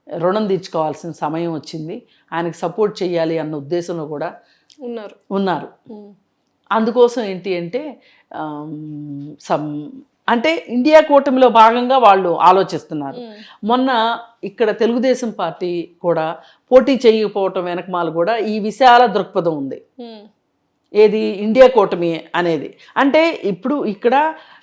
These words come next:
Speaker 1: ఎవరైతే బీజేపీకి సపోర్టింగ్గా ఉంటారో వాళ్ళందరూ ఓడిపోవాలి అనేది.
Speaker 2: Hmm.
Speaker 1: ఇప్పుడు కేసీఆర్ అవునన్నా కాదన్నా, వాళ్ళు ఎంత కాదు కాదు అని మొత్తుకున్నా కానీ కేసీఆర్, బీజేపీ ఒకటే,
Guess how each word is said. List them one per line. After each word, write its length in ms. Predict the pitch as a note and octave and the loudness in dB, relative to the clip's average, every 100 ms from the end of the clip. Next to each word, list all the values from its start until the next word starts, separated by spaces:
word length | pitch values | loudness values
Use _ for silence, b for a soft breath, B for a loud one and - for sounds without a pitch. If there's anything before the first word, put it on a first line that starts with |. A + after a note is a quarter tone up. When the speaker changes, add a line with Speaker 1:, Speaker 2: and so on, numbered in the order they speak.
| - | -12
Speaker 1:
ఎవరైతే 680 | F3 G#3 B3 D4+ D#4 C4+ D4+ | 0 4 8 8 6 4 0
బీజేపీకి 600 | A3+ A#3+ A#3+ B3+ A#3+ G#3+ | 0 0 0 0 -2 -4
సపోర్టింగ్గా 640 | G#3+ F#3 G#3 G3 G3+ F#3+ | -4 -4 -4 -4 -4 -4
ఉంటారో 400 | F3+ F3 F3+ F3 | -4 -4 -2 -2
వాళ్ళందరూ 480 | G3 F3 F3+ G3+ A#3+ | 0 0 0 2 4
ఓడిపోవాలి 680 | G#3 G3+ G#3 G3 F3 D#3 E3+ | 4 4 0 2 2 2 0
అనేది. 320 | D#3+ C#3+ B2 | -2 -4 -10
Speaker 2:
Hmm. 140 | B3 A#3 | -14 -20
Speaker 1:
ఇప్పుడు 360 | A3 _ G#3 | -20 _ -8
కేసీఆర్ 540 | G#3+ A#3+ B3 C4+ B3 A3+ | 2 4 6 6 6 8
అవునన్నా 440 | G#3 A3 A3 A#3 | 6 4 -2 -4
కాదన్నా, 500 | G#3+ F#3 F3+ F3+ F3+ | 2 2 2 0 -2
వాళ్ళు 320 | E3+ E3+ F3 | 2 4 4
ఎంత 300 | E3+ F3+ - | 2 0 -2
కాదు 380 | - F#3+ F#3 G#3 | 2 6 6 6
కాదు 380 | A3 F#3+ G3 G#3 | 4 6 6 4
అని 100 | F#3 | 2
మొత్తుకున్నా 600 | F3+ F3 G#3 G#3+ G3 F3 | -2 -6 -4 -4 -4 -4
కానీ 320 | D#3 D#3 A#3+ b b b b b b _ _ _ _ _ _ _ | -6 -8 -10 b b b b b b _ _ _ _ _ _ _
కేసీఆర్, 640 | B3 A3+ B3 A3 G3 A3+ C#4+ | 2 2 4 2 2 0 -2
బీజేపీ 440 | G#3+ F#3+ F3+ F3+ A3+ | -4 -4 0 -2 -2
ఒకటే, 440 | F3+ D3 C#3+ - | -4 -6 -12 -16